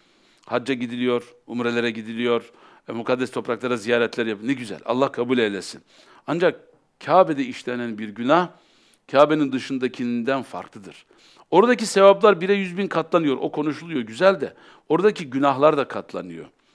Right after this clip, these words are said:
Ya onun için bu cep telefonlarıdır, vesairedir, televizyonlardır, orada dikkat etmek lazım. Günahlar katlanıyor. Mulhidun fil haram, yani haramda, Kabe'de haddi aşmak. Ve mübtagin fil islami sünnetel cahiliye.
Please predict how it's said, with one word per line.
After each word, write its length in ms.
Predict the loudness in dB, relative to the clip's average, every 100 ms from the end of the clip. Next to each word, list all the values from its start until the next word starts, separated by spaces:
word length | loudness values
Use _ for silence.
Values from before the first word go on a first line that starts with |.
| _ _ _ -2
Ya 120 | 2
onun 180 | 2 0
için 220 | -2 -6
bu 120 | -6
cep 200 | -4 -4
telefonlarıdır, 720 | 0 0 0 0 -2 0 -2 0
vesairedir, 580 | 0 0 0 0 -4
televizyonlardır, 840 | -4 0 0 0 -2 2 2 2 -2
orada 440 | -2 2 2 0 -8 -20 _ -18
dikkat 280 | -6 -2 0
etmek 440 | 0 0 -4 -2
lazım. 400 | -4 -4 -6 -14 -18 _ _ _ _ -6
Günahlar 500 | 2 2 6 4 4
katlanıyor. 760 | -2 0 0 4 4 2 -2 _ _ _ _ 2
Mulhidun 460 | 4 6 2 -2
fil 160 | -4 0
haram, 400 | 6 8 6 4
yani 160 | -6
haramda, 720 | -6 4 6 6 8 8 8 6
Kabe'de 600 | 6 6 6 4 4 0 -4
haddi 320 | -4 2 4
aşmak. 340 | 4 0 -8 -8 _ -20 -20 -16 0
Ve 160 | 4
mübtagin 500 | 4 4 6 6 6
fil 180 | 0 -8
islami 680 | -10 0 4 4 4 0 -4
sünnetel 500 | -6 -2 -2 -2 4
cahiliye. 580 | 6 6 4 -2 -4